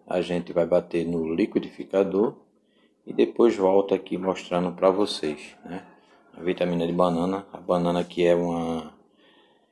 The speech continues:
que é uma fruta, uns dizem que é fruta, outros dizem que não é fruta, é, mas,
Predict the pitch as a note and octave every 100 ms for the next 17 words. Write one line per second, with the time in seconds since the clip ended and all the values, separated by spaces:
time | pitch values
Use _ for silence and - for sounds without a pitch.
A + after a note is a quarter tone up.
0 | _ - - C#3 B2 - - A2+ A2+ G2+
1 | G#2 F#2 F#2+ F2+ F2 F2+ F2 - A2+ G2+
2 | F2+ F2+ F2+ F2+ F2 - - - F2+ E2
3 | E2+ F2 F2 F2+ F2+ - F#2 G#2 G2+ -
4 | G2+ - _ _ _ F2+ F2 F2 F2 E2+
5 | F2 F2+ F#2+ G2 G2+ G#2 G2+ -